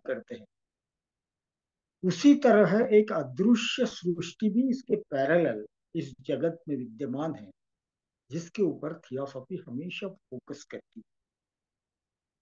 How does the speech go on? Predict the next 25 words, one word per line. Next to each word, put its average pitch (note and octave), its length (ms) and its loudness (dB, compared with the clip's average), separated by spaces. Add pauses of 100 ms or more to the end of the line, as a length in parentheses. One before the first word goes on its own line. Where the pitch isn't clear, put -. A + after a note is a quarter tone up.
(280)
बहुत E3 260 0
सारी A#3+ 340 2
चीजें G#3+ 320 -2
ऐसी G#3 400 -2
हैं A3+ 200 0
जो G#3+ 280 -8
हमें G#3+ 360 -6 (240)
आंखों D#3 260 -6
से A3 160 -6
नहीं D#3+ 260 -4
दिखती, - 400 -14 (1080)
लेकिन E3+ 360 -2
उनका E3 300 -6
अस्तित्व C#3 680 -12 (120)
है। - 120 -20 (680)
एक F#3 180 -2
मनुष्य F#3+ 480 2 (100)
का A#3 100 0
केवल G#3+ 500 -4
भौतिक D3 360 -8
शरीर F3 380 -2
हम G3 160 -4
देख D3+ 260 -10
सकते - 320 -18
हैं, A#2+ 160 -14